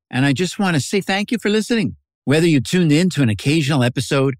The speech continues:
or are one of my many regular listeners who don't miss a week, even if it takes a few weeks to catch up here and there.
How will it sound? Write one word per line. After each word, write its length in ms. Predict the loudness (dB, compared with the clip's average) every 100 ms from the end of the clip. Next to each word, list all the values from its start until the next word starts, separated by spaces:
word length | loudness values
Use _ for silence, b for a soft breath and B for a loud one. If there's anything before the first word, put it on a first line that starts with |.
| _ _ -4
or 120 | 0
are 80 | 2
one 180 | 2
of 80 | 2
my 160 | 2 2
many 280 | 2 2 2
regular 400 | 0 0 0 0
listeners 520 | 0 -2 -2 -2 -4
who 80 | -6
don't 280 | -4 -2
miss 340 | 0 0 0 -4 -4
a 80 |
week, 300 | -2 -2 -4 -14 _ -4
even 180 | -2 0
if 120 | -2
it 80 | -4
takes 260 | -6 -6
a 40 | -4
few 160 | 0
weeks 200 | 0 0
to 80 | -4
catch 300 | -4 -2 -2
up 120 | -2 -2
here 160 | -2
and 140 | 0 0
there. 220 | -4